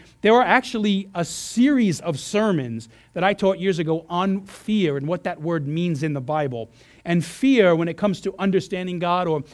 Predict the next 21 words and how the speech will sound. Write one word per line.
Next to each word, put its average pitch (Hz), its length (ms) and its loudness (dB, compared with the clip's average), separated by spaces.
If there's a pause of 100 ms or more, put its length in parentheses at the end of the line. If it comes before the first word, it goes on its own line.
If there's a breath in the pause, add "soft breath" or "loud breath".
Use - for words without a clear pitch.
(140 loud breath)
we've 175 160 0
referenced 196 380 0
Philippians 185 560 -2
a 185 40 -4
few 202 160 -4
times 202 300 -6
here, 196 220 -2 (240 loud breath)
working 196 340 0
out 185 100 0
our 180 120 -2
salvation 175 480 -4
with 156 120 -6
fear 196 300 -2
and 156 140 -4
trembling. 196 440 -4 (220 loud breath)
Fear 240 220 -2
is 185 120 0
never 220 280 2
referring 208 480 -2
to 185 320 0 (540 soft breath)
uh, 185 80 -8